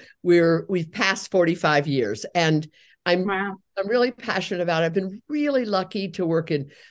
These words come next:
Speaker 1: schools and hospital clinics and, uh, Head Start and universities and private practice and,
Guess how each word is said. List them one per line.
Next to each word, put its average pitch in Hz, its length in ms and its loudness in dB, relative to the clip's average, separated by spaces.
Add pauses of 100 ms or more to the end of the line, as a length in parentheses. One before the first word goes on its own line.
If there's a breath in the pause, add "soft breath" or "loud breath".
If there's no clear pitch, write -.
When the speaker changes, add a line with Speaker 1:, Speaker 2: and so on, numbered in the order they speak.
Speaker 1:
schools 202 640 2
and 156 400 -2
hospital 180 320 -2
clinics 165 640 2
and, 139 340 0 (280 loud breath)
uh, 139 160 2
Head 196 360 0
Start 160 800 2
and 143 300 -2 (160 loud breath)
universities 170 1120 0 (100)
and 143 320 0
private 190 440 -2
practice 165 640 -2 (120)
and, 127 200 -6